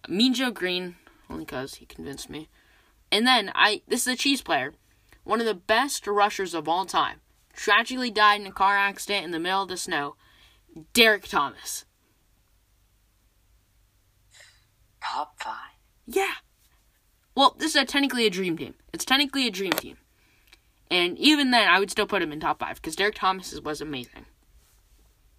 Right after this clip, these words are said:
Speaker 2: Yeah, he's not in my top five.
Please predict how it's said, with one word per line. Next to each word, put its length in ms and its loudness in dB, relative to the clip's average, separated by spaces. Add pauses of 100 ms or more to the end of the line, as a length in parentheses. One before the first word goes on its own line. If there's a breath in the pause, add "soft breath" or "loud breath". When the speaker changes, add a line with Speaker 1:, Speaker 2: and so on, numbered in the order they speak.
(2000)
Speaker 2:
Yeah, 220 -4
he's 180 -10
not 200 -6
in 60 -10
my 120 -6
top 240 -8
five. 220 -6